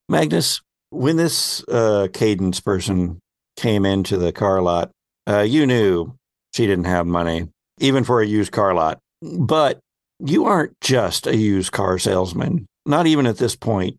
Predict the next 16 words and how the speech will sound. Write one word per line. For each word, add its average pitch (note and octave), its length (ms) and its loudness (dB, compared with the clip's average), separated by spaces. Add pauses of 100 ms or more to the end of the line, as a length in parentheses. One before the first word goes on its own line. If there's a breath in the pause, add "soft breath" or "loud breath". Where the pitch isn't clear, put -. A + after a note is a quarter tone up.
(140)
in F#2 540 0
our, F2+ 540 0 (380)
in G#2 160 0
our F#2 220 0
little F2 240 -2
history A#2 520 -2
here. - 440 -4 (180)
You F3+ 680 -2 (420)
sense C#3+ 400 0
something B2 880 -2
else F#2 580 -2 (460)
about G2+ 380 0
this G2+ 180 -2
person, G#2 720 -4 (340)
and A#2+ 600 2
you, E3+ 680 0